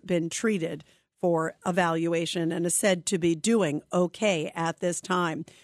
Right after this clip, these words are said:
What an amazing, amazing job by the Maryland State Police. By the way, at one point, that helicopter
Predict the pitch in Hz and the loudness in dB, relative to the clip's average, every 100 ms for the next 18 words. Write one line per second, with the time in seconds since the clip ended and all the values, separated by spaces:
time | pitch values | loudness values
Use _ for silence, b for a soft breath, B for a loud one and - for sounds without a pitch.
0 | B - 202 180 170 165 180 202 220 208 | B -2 0 2 0 0 2 2 2 0
1 | 226 214 - 185 185 190 196 196 185 180 | -2 -2 -2 0 0 0 0 0 -2 0
2 | 170 160 165 170 170 175 170 170 180 165 | -2 -2 -2 0 0 0 0 -2 -2 -4
3 | - 175 156 180 175 165 170 196 208 220 | -2 -2 0 -2 0 0 0 -2 -2 -2
4 | 180 175 165 202 214 180 165 - 160 | -2 -2 -2 0 0 0 -2 0 -2